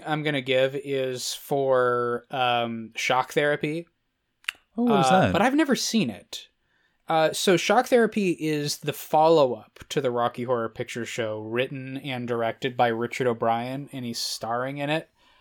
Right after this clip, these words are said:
Speaker 2: Oh.
Speaker 1: Um, it's not
Speaker 2: Never even
Speaker 1: very
Speaker 2: heard of
Speaker 1: well
Speaker 2: it.
Speaker 1: known. Yeah, it's
Speaker 2: Wait,
Speaker 1: not very
Speaker 2: if
Speaker 1: well
Speaker 2: you've never
Speaker 1: known.
Speaker 2: seen it, I
Speaker 1: I
Speaker 2: don't think you can recommend it.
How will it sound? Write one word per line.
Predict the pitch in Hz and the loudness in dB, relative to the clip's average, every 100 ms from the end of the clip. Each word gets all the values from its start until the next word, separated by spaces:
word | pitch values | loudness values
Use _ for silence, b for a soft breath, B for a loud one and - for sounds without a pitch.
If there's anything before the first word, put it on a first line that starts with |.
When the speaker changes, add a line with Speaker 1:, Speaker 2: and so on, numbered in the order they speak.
| _ - | _ 0
Speaker 2:
Oh. | 107 147 143 | 4 4 6
Speaker 1:
Um, | 139 135 135 - | 4 2 -2 -6
it's | 156 156 - - _ - | -4 -4 -8 -12 _ -12
not | 156 151 156 - | -2 4 8 8
Speaker 2:
Never | 214 | 8
even | 214 | 6
Speaker 1:
very | 208 | 8
Speaker 2:
heard | 170 | 8
of | 165 | 8
Speaker 1:
well | 143 | 8
Speaker 2:
it. | 135 | 6
Speaker 1:
known. | 120 117 131 143 160 _ b b b b b b - | 2 2 0 -2 -8 _ b b b b b b -12
Yeah, | 143 151 170 170 | -4 4 8 8
it's | 170 180 - | 6 2 4
Speaker 2:
Wait, | 226 | 6
Speaker 1:
not | |
very | 233 226 | 8 8
Speaker 2:
if | |
Speaker 1:
well | 190 180 | 8 8
Speaker 2:
you've | |
never | 196 185 139 | 8 8 6
Speaker 1:
known. | |
Speaker 2:
seen | 160 143 120 | 4 4 4
it, | 104 | 4
I | 104 | 4
Speaker 1:
I | 131 | 2
Speaker 2:
don't | 131 - | 0 -2
think | 127 110 | -4 -2
you | 107 | -2
can | 98 98 | -2 -2
recommend | 92 92 95 92 92 95 | -2 -2 -4 -2 -2 -2
it. | 71 | -6